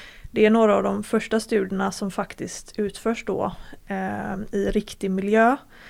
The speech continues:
när det handlar om egentligen att utvärdera hur en,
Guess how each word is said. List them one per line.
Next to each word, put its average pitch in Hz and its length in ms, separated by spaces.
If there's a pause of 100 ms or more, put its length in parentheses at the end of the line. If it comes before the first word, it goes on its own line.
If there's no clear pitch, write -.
(840)
när 202 360
det 202 80
handlar 196 320
om 190 160
egentligen 190 340
att - 60
utvärdera 196 540
hur 185 340
en, 185 260